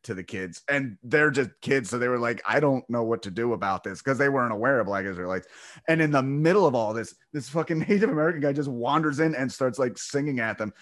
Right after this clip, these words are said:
So they, like, caught that kid in just, like, just, it, I, I understand the smug thing, but, like, uh, it, this was the thing I said a lot about Donald Trump, which was, "You know what? Fuck Donald Trump for making me defend the media,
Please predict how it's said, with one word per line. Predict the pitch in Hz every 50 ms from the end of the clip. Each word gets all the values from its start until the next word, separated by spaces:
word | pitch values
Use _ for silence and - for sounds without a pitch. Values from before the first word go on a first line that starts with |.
| - -
So | _ - 151 151
they, | 156 190
like, | 214 214 185 - -
caught | - - - 120 127 127 -
that | 151 143 135 135 -
kid | - - 147 147 139 120 120 -
in | 135 131 127 120
just, | 95 131 131 123 - 123
like, | 123 120 120 117 - - _ _ _ _ _ _ _ _ _
just, | 143 147 143 - - 175
it, | 165 160 - 165 165 - 170 - _ _ - _ _ _ _ _ _ -
I, | 165 180 156
I | 165 175 180
understand | - 170 185 185 175 - 185 170 160 151
the | 139 135
smug | - - - 143 143 135 135 131 123
thing, | - 156 147 147 147 147 110
but, | 110 131 131 123 -
like, | 127 117 117 113 104 - - _ _ _ _ _ _ _ _ _ _ _
uh, | 156 151 -
it, | - 156 156 156 135
this | 143 240 -
was | 262 226 180
the | 175
thing | 143 175 151
I | 135 123
said | - 135 120
a | 113
lot | 104 104 101 104 104
about | 98 104 101 98
Donald | 107 101 95 95 98 92
Trump, | - - 95 95 104 -
which | 107 104 98
was, | 104 104 95 - _
"You | 113 139
know | 147 147
what? | 151 147 - -
Fuck | - - - - - 180 202 208 - -
Donald | - 160 156 151 139 131 120
Trump | - - 120 117 113 -
for | - 113
making | 110 107 113 107 - 110 107
me | 107 104
defend | - 107 87 - - - - 101 98 101 101 104 95 85
the | 101
media, | 95 92 95 95 98 95 101 107 104 104